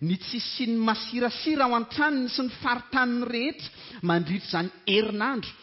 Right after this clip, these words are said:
manaraka ny famonoana ny zanak'ondry ny Pasika izany. Araka ny ambarany ohatra amin'ny Deutéronomie toko fa enina ambin'ny folo andininy fahaefatra,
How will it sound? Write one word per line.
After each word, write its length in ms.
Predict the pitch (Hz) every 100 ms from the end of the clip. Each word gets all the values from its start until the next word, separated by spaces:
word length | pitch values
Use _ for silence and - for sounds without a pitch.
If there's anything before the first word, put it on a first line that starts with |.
| -
manaraka 680 | 151 156 165 208 202 185 196
ny 240 | 185 214 262 - - -
famonoana 520 | 208 180 180 190 160
ny 80 | 127
zanak'ondry 560 | 131 135 135 165 131 135
ny 80 | -
Pasika 400 | - 190 - 196
izany. 380 | 160 123 175 233 147 - - -
Araka 300 | 131 135 -
ny 60 | 170
ambarany 460 | 143 156 196 185 185
ohatra 260 | 202 185
amin'ny 160 | 131 -
Deutéronomie 680 | 147 147 180 180 180 180 214
toko 160 | 190 -
fa 200 | - 160 - - 165
enina 240 | 160 180
ambin'ny 240 | 151 151
folo 160 | 151 226
andininy 220 | 156 160
fahaefatra, 640 | 214 185 240 220 175 147